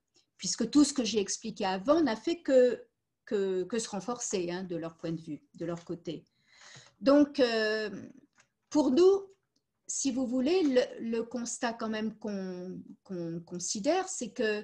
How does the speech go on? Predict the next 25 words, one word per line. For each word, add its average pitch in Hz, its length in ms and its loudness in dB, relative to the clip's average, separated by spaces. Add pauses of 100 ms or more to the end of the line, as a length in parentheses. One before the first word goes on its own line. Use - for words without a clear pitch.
(520)
la 254 160 2
situation 294 760 -2
des 254 140 0
femmes 233 340 -2
par 359 120 2
rapport 262 360 -2
à 190 40 -4
mille 196 220 -2
neuf 190 140 -2
cent 185 180 -8
quatre-vingt-quinze, 190 1040 -6 (340)
du 208 260 0
point 294 180 4
de 254 60 2
vue 254 180 0
des 196 320 -2
acquis 311 280 2
de - 60 -20
quatre-vingt-quinze, 202 720 -6
pour 226 160 -8
nous, 233 100 0
ça 247 180 -4
n'a 190 100 -4
pas 208 180 -4
changé. 180 500 -8